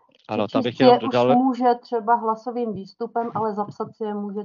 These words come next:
Speaker 2: tím braillským.
Speaker 1: Tam bych jenom dodal, že není nutné se právě orientovat jenom na to přímé, eh, zapisování přes ten displej, což právě ergonomicky může být pro někoho dost obtížné. Ten, eh, ten mobil se musí různě fixovat, ale pokud ten člověk má ještě nějaký notorický, eh,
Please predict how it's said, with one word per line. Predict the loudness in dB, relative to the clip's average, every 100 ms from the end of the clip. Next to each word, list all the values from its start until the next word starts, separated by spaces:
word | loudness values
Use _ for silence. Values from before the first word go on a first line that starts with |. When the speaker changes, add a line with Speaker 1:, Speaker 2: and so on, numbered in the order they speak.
| -10
Speaker 2:
tím | -12 -8
braillským. | -6 -8 -10 _ -16 -14 -10
Speaker 1:
Tam | -10
bych | -10 -4
jenom | -4 -4
dodal, | -4 -2 -2
že | -4
není | -6 -8 -10
nutné | -10 -8 -8
se | -8
právě | -6 -6 -4 -6
orientovat | -6 -6 -6 -6 -4
jenom | -4 -4
na | -6
to | -10
přímé, | -12 -10 -6 -2 0 -2
eh, | -6 -8 -8 -8 -10 -12
zapisování | -12 -10 -4 -2 -2 -6
přes | -12 -10
ten | -8 -8
displej, | -8 -6 -6
což | -6 -10
právě | -4 -4 -2 -6
ergonomicky | -6 -6 -6 -8 -6 -6
může | -6 -6
být | -6 -10 -12 _
pro | -12
někoho | -12 -6 -6
dost | -6 -10
obtížné. | -18 _ -18 -8 -8
Ten, | -6 -8 -8
eh, | -8 -10 -14 _
ten | -14 -14 -18 _ _ _ _ -12
mobil | -8 -6
se | -6
musí | -10 -10
různě | -10 -8 -8
fixovat, | -10 -6 -4 -2
ale | -2 -4
pokud | -6 -10
ten | -10
člověk | -6 -6
má | -6
ještě | -8 -8
nějaký | -6 -8
notorický, | -6 -8 -8 -8 -8
eh, | -6